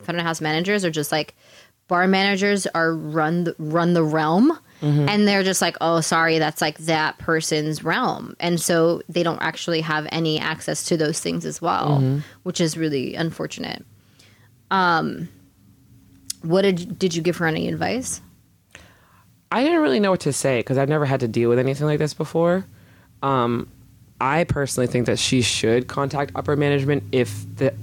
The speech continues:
Speaker 2: that's an option.
Speaker 1: Yeah.
Speaker 2: She did tell me that she confronted him about it, and he responded by, <laughs> it's very cliche, by telling her that she's too emotional. So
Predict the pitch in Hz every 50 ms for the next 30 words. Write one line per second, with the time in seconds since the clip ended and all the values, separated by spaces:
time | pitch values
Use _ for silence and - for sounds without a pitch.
0 | - - 143 131 - - 127 87 107 120 - - 160 165 180 208 233 - - -
1 | - - - 185 - - 180 - - - - - - - - - - - - -
2 | - - 190 190 190 190 175 135 156 165 180 180 180 - 170 165 165 165 160 143
3 | 131 127 127 120 - - - - - 131 123 120 120 117 - 127 120 - - 127
4 | 123 - 139 147 151 147 151 151 151 156 165 170 - - - - 127 123 123 127
5 | 123 120 117 117 113 117 117 - - 123 123 127 131 120 120 117 113 113 107 -
6 | _ _ _ _ _ _ - - - - _ _ _ - - - 101 - - _
7 | _ - _ _ _ - 127 117 123 113 117 - - 127 120 - - 120 113 113
8 | 110 - - - - - - 123 120 - - 131 127 127 123 120 107 - - -
9 | 123 113 - - - 147 143 131 123 117 117 - - 143 139 139 139 147 165 185
10 | - _ _ _ _ _ _ _ _ _ _ _ _ _ _ _ _ _ _ _
11 | _ _ _ _ _ _ _ _ _ _ _ _ _ _ _ _ _ - - -
12 | - - 156 135 131 117 113 120 - - 50 50 -